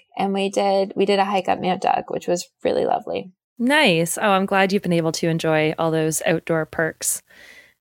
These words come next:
Speaker 2: of beautiful Victoria. I also, I love me a good breakfast sandwich, and I find that they are very hard to come by,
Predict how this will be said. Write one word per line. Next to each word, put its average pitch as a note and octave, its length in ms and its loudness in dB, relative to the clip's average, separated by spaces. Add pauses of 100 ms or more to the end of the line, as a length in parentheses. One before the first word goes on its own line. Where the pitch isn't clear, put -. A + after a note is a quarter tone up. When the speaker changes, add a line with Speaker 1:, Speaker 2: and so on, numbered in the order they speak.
(120)
Speaker 2:
of G3+ 240 0
beautiful G#3 400 2
Victoria. E3+ 760 2 (560)
I G#3 120 0
also, C4+ 440 2
I G#3+ 200 2
love E3 420 0
me E3+ 160 2
a D#3+ 80 2
good D3+ 180 0
breakfast C#3+ 380 -2
sandwich, F3 460 2
and F3+ 100 2
I E3 80 4
find F3 520 2 (100)
that A#3 140 -4
they F#3+ 120 0
are E3+ 160 2
very D#3+ 520 0
hard D#3+ 380 -2
to E3+ 100 -2
come D3+ 260 -2
by, D3 380 -4